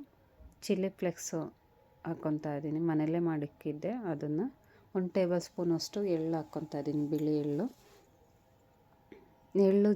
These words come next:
ಜಾಸ್ತಿನೇ ಹಾಕಂದ್ರೆ ಚೆನ್ನಾಗಿರುತ್ತೆ. ಒಂದು ಕಾಲು ಟೇಬಲ್ ಸ್ಪೂನಷ್ಟು ಅರಶಿನ ಪುಡಿ ಹಾಕ್ಕೊತಾ ಇದ್ದೀನಿ. ಮತ್ತು ಒಂದು ಕಾಲು ಟೇಬಲ್ ಸ್ಪೂನಷ್ಟು ಖಾರದ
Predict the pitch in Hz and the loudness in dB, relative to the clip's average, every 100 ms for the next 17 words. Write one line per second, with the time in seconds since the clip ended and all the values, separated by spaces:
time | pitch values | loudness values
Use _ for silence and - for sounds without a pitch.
0 | 175 165 170 190 190 175 - 165 170 - | 4 2 0 2 4 4 2 0 0 0
1 | 156 151 156 156 143 202 233 208 170 - | 0 2 0 0 -2 -4 -2 0 0 2
2 | 170 180 196 185 170 165 - - 165 160 | 2 2 0 0 2 0 -2 0 2 2
3 | 151 - 269 - - - - 196 180 170 | 0 -6 -6 -6 -20 -20 -8 0 0 0
4 | - 170 165 156 147 - 151 151 160 147 | 0 0 2 2 0 -2 -4 -2 0 2
5 | 185 254 214 - 208 190 170 - 165 175 | 2 2 2 2 2 2 0 -2 -2 0
6 | 196 202 180 175 165 - 165 156 151 - | 0 0 0 0 -2 -2 0 2 0 -4
7 | 247 - - - - - - - _ _ | -4 -6 -18 -20 -20 -20 -20 -20 _ _
8 | _ _ - 180 185 | _ _ 2 2 2